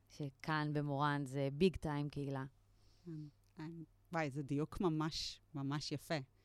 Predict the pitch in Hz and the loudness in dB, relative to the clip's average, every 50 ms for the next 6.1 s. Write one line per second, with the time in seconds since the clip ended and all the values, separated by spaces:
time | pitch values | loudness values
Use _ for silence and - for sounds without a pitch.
0 | _ _ _ _ _ _ _ - - - 135 131 127 131 135 131 131 135 131 117 | _ _ _ _ _ _ _ -20 -16 -14 -10 -8 -6 -6 -4 -2 -2 -2 -2 -2
1 | 139 139 151 170 - 226 202 - 208 - - 165 170 175 - 170 165 151 139 139 | -2 -2 -2 0 -2 -2 -4 -2 -4 -4 -2 -2 -2 -2 -2 -2 -2 -2 -2 -2
2 | - - 175 175 156 127 123 120 - - - 131 - - 131 127 123 123 127 123 | 0 0 0 0 0 0 -2 -4 -6 -6 -8 -8 -6 -4 -4 -4 -2 -2 -4 -4
3 | 135 127 139 160 165 - 220 202 226 226 226 - - 156 - - 127 127 123 127 | -4 -2 -2 -2 -2 -4 -4 -4 -4 -4 -4 -4 -6 -8 -6 -6 -8 -8 -8 -8
4 | - - - 156 127 127 127 156 185 - 214 202 208 202 220 214 - 160 - 139 | -8 -6 -6 -6 -6 -4 -4 -4 -4 -2 -2 -4 -4 -4 -4 -6 -6 -8 -10 -12
5 | - - 135 127 127 127 - - 135 139 165 - - 214 208 220 - - - 247 | -12 -10 -8 -8 -8 -8 -8 -6 -6 -6 -4 -4 -4 -4 -4 -4 -6 -6 -4 -2
6 | 254 254 | 0 0